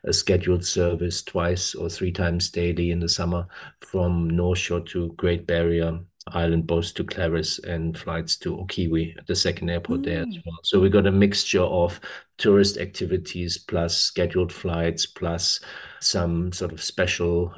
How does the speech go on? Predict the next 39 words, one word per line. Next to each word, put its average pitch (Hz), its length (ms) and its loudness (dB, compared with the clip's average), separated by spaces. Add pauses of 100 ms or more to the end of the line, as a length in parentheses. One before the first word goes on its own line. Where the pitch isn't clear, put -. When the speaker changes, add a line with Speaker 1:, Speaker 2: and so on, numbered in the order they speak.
Speaker 1:
special 95 400 0
interest 95 500 0
or, 87 160 -2
or, 87 360 -4
or 95 60 -4
special 98 400 0
request 85 500 0
flights 85 380 0
like 85 260 -2
we, 87 340 0
we're 85 280 -6
doing 85 340 0
at 82 120 -2
the 85 60 -6
moment. 82 420 0 (500)
Speaker 2:
Yeah. 190 380 -6 (380)
Oh, 302 200 0
okay. 214 260 2
That's - 280 -2
really 214 220 -4
interesting. 226 460 0
So 233 160 2
no 247 260 6
more 240 180 2
seaplanes 214 540 -2
at 196 80 -2
all? 170 320 -4 (440)
Speaker 1:
Uh, 113 60 4
at 123 340 6
the 139 60 6
moment, 135 440 8
not, 131 320 6
because 139 300 2
Speaker 2:
Yep. - 60 -6
Speaker 1:
council 127 720 4
hasn't 113 340 -4
given 110 240 -4
us 104 180 -2
back - 440 -2